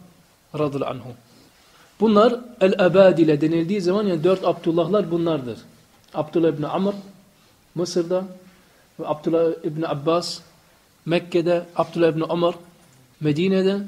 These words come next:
ve Abdullah İbni Mesud Kufe'de. Dolayısıyla Medine ehli yani Medineli bir ravi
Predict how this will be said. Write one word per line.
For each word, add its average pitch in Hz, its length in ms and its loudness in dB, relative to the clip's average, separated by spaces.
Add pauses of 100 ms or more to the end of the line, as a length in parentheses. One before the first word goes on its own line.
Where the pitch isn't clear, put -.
(220)
ve 165 120 2
Abdullah 165 380 0
İbni 156 180 -4
Mesud 202 440 -4 (480)
Kufe'de. 127 460 -2 (840)
Dolayısıyla 175 720 4 (800)
Medine 170 440 6
ehli 160 340 4
yani 151 220 4
Medineli 185 540 4
bir 170 120 8
ravi 151 420 6